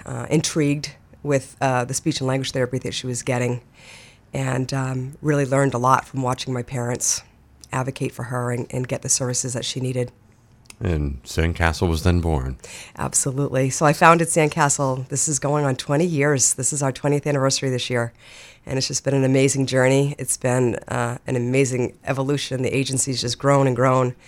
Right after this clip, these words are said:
Speaker 1: in large part thanks to the community and how they've embraced our mission.
Speaker 2: N-, any big, any big twentieth anniversary plans this year or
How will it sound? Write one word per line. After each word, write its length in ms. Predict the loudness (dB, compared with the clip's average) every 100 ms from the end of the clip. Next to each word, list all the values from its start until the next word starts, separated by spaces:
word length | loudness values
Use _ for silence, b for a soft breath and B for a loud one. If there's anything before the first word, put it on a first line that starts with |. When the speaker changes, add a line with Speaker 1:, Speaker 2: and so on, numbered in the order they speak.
| B B B
Speaker 1:
in 80 | 8
large 240 | 8 8
part 300 | 4 2 4
thanks 260 | 0 -2 -2
to 180 | -2 -2
the 120 | -2
community 520 | -2 2 2 2 0
and 100 | 0
how 100 | 0
they've 160 | 0 0
embraced 380 | 0 -2 -2 -4
our 100 | -4
mission. 420 | -4 -4 -8 -10 _ _ _
Speaker 2:
N-, 60 | 0
any 180 | 4 4
big, 320 | 6 4 4
any 160 | 4 4
big 180 | 2 0
twentieth 300 | 2 4 4
anniversary 500 | 4 4 2 0 -2
plans 360 | 2 2 2
this 180 | -2 -2
year 160 | 0
or 100 | 0